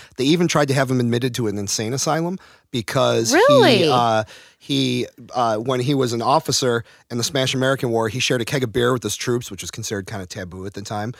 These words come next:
Speaker 2: Uh-huh.
Speaker 1: It would be like now if an Army officer came out with a bag of weed and said, "Let's smoke up,
Speaker 2: <laughs>
Speaker 1: boys."
Speaker 2: Come on.
Speaker 1: Not the end of the world, but not something that you're,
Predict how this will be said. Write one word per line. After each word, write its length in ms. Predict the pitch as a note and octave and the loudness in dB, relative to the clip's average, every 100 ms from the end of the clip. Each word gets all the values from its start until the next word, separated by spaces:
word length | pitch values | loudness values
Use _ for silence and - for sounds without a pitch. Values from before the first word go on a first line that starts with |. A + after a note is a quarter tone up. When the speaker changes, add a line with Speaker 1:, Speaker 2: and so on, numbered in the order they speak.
| - | -4
Speaker 2:
Uh-huh. 180 | G3 | 4
Speaker 1:
It 20 | F3+ | 4
would 100 | C#3 | 6
be 100 | D#3+ | 4
like 180 | D3 C3+ | 4 4
now 260 | C3 C3+ | 4 4
if 80 | B2+ | 2
an 80 | A#2+ | 0
Army 240 | A2+ A#2+ | 0 2
officer 260 | A2+ G#2+ A2 | 2 0 -2
came 180 | C3 A2+ | -2 0
out 80 | A2+ | 0
with 80 | |
a 60 | G#2 | -2
bag 260 | A2 A2 G#2+ | -2 -2 0
of 80 | |
weed 200 | G#2 A2+ | 0 0
and 80 | A2 | -2
said, 140 | A2+ - | 2 4
"Let's 160 | - | 6
smoke 220 | G3 F#3+ | 6 6
up, 160 | G#3 F#3 | 6 6
Speaker 2:
<laughs> 100 | - | 6
Speaker 1:
boys." 220 | D#4 F3 | 6 6
Speaker 2:
Come 80 | A4+ | 6
on. 360 | A#4+ G#4 D#4 A#3 | 8 8 8 8
Speaker 1:
Not 200 | C4 C#4+ | 6 6
the 140 | C4 | 4
end 160 | A3+ G#3 | 6 6
of 60 | |
the 140 | E3+ D#3 | 8 8
world, 260 | E3 E3 | 8 6
but 100 | D3 | 6
not 200 | D#3 D#3+ | 6 4
something 280 | - D#3+ D3+ | 4 4 4
that 100 | C#3+ | 4
you're, 120 | B2 | 2